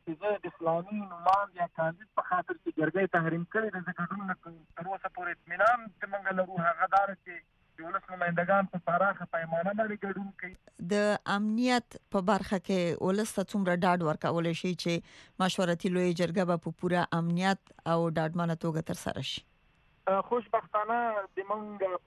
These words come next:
Speaker 1: ساتور امنیتي ارګانونو او همدارنګه د هغوی غړو موږ ته اطمینان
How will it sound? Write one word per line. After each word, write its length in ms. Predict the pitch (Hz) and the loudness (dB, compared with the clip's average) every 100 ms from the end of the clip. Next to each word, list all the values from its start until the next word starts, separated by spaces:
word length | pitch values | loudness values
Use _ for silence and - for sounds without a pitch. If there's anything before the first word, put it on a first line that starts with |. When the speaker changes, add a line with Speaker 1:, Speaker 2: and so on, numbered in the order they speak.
| - | 2
Speaker 1:
ساتور 520 | 170 175 - 208 208 190 | 2 2 -4 -4 -2 0
امنیتي 380 | 165 170 170 196 202 | -2 -2 -8 -6 -4
ارګانونو 560 | 208 196 185 175 175 170 | -4 0 0 0 -2 0
او 180 | 160 156 | 2 2
همدارنګه 640 | 156 160 175 175 165 160 151 151 | 0 0 2 2 2 0 0 0
د 40 | 147 | -2
هغوی 260 | 156 151 185 180 - _ _ 131 - | -2 -4 -6 -8 -14 _ _ -12 -2
غړو 240 | 190 202 180 | 0 2 0
موږ 120 | 175 175 | -2 -2
ته 60 | 165 | -4
اطمینان 520 | 160 - 165 185 202 | -6 -4 0 2 2